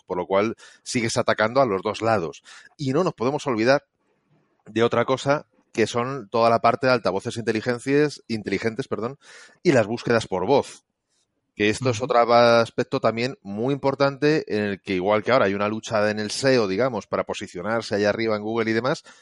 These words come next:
Speaker 1: no dentro de tanto lo va a haber para estar entre las mejores o más descargadas skills de Amazon o en, en Google, en el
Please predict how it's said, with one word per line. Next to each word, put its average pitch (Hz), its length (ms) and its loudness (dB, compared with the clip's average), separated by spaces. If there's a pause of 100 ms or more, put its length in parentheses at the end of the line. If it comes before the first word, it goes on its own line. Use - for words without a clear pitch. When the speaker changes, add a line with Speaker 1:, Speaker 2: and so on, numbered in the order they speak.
(280)
Speaker 1:
no 95 340 -2
dentro 123 260 2
de 120 80 6
tanto 131 560 0
lo 98 280 0
va 98 100 6
a 107 40 6
haber 120 380 4
para 107 260 2
estar 117 400 2
entre 92 360 -2
las 87 160 0
mejores 117 480 -2
o 117 280 0
más 120 220 -2
descargadas 117 680 0 (360)
skills 117 480 -2
de 120 100 2
Amazon 151 640 -2 (420)
o 98 720 2
en, 92 800 -6
en 98 200 -10
Google, 139 320 2
en 107 80 0
el 98 520 -4